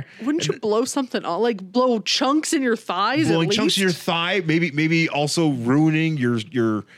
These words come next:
Speaker 2: your genitals.
Speaker 1: Blowing a dick off, man.
Speaker 2: Blow, you're blow, you're, you're, you're losing that dick. <laughs>
Speaker 1: I mean, come on, it's, you have an exploding thing in your pants.
Speaker 2: So not only does he blow their dicks off, but he also, like, uh,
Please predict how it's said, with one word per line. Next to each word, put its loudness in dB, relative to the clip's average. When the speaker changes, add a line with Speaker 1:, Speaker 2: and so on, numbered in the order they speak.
Speaker 2:
your 0
genitals. -2
Speaker 1:
Blowing 0
a 0
dick -4
off, -4
man. -6
Speaker 2:
Blow, 0
you're -2
blow, 0
you're, -2
you're, -2
you're 0
losing 0
that -2
dick. -2
<laughs> -16
Speaker 1:
I -4
mean, 2
come 2
on, 2
it's, -14
you -4
have -2
an 0
exploding -2
thing -2
in -2
your -2
pants. -6
Speaker 2:
So -2
not 0
only 2
does 2
he 4
blow 0
their 2
dicks -2
off, -2
but -2
he 2
also, 0
like, 0
uh, -2